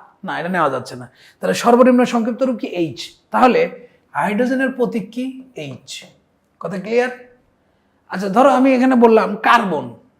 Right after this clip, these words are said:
কি নাম বললাম? সিএআরবিওএন, কার্বন। কার্বনের সর্বনিম্ন সংক্ষিপ্ত রূপ কি হতে পারে? সি।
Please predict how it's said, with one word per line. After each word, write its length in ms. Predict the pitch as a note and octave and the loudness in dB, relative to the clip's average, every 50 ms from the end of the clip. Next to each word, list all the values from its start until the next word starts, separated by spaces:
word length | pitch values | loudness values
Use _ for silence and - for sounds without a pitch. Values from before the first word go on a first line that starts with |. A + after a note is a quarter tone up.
| _ _ _ | _ _ _
কি 140 | _ G#3 G#3+ | _ -14 -12
নাম 220 | G#3+ G#3+ G#3 G#3 G3+ | -10 -8 -8 -6 -6
বললাম? 480 | G3+ G3+ G#3 A3+ C4 C#4 - - - _ _ _ - _ _ _ _ _ | -4 -2 -2 -2 -4 -6 -10 -14 -20 _ _ _ -20 _ _ _ _ _
সিএআরবিওএন, 2000 | _ - - - - A#3 A#3+ A#3 G#3 G3+ A3 A3 G#3 - - F#3+ F3+ G3 A#3 B3+ - - - D#3+ D#3+ E3 G#3 A3+ A#3+ A#3+ A#3 - G#3 G#3 F3+ D3+ - F3+ E3 C3+ C3 C#3 - | _ -18 -16 -8 -6 -4 -4 -4 -2 -2 0 0 0 -2 -2 -2 -2 -2 -2 -4 -6 -8 -10 -12 -10 -6 -4 -4 -4 -4 -2 -2 -2 -2 -2 -2 -2 -4 -4 -4 -6 -10 -6
কার্বন। 360 | - F3+ F3 E3 C#3 B2+ A#2+ A2+ _ _ _ _ _ _ _ _ | -4 -4 -4 -4 -8 -10 -12 -14 _ _ _ _ _ _ _ _
কার্বনের 460 | - A3+ A#3 A#3+ A#3+ B3+ B3 B3+ B3+ | -2 0 0 2 4 4 2 2 0
সর্বনিম্ন 600 | A3+ F#3 - - B3 A#3+ A#3 B3 A#3+ A#3+ A#3+ A#3+ | -2 -4 -6 -6 -4 0 0 0 0 0 -2 -4
সংক্ষিপ্ত 400 | A3+ - A#3+ A#3 G#3 B3+ A#3+ - | -4 -6 -6 -6 -6 -6 -4 -2
রূপ 140 | B3+ B3 B3 | -4 -4 -4
কি 180 | - - A#3+ A#3+ | -6 -6 -6 -6
হতে 160 | A#3 - A#3 | -6 -6 -8
পারে? 180 | A3 A#3 A#3+ A#3 | -8 -8 -8 -8
সি। 300 | - - - A#3 A3+ | -10 -12 -12 -12 -12